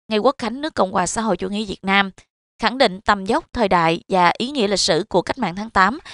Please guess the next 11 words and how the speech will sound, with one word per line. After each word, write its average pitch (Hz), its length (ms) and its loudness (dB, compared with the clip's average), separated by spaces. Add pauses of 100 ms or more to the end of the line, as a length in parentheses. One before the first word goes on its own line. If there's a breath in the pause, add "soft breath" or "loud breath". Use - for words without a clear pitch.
(160 loud breath)
và 208 180 2
sự 190 180 0
ra 233 180 0
đời 185 240 4
nước 262 260 -2
Việt 196 180 -6
Nam 208 180 -4
Dân 202 160 -2
chủ 170 160 2
Cộng 165 220 -2
hòa, 185 260 8